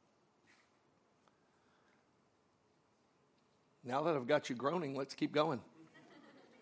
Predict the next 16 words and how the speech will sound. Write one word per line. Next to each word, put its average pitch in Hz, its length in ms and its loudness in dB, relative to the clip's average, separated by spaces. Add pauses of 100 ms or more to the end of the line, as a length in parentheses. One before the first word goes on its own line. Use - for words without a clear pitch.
(880)
Culture 175 400 4
says, 143 480 4 (1160)
"Do 160 180 0
whatever 139 340 2
you 175 140 -4
want 196 260 0
to 147 80 -2
do 156 180 -2 (920)
as 117 100 -8
long 143 260 2
as 135 120 -6
it 127 80 -8
doesn't 131 260 -6
hurt 135 180 0
anybody 123 380 -4
else," 110 240 -10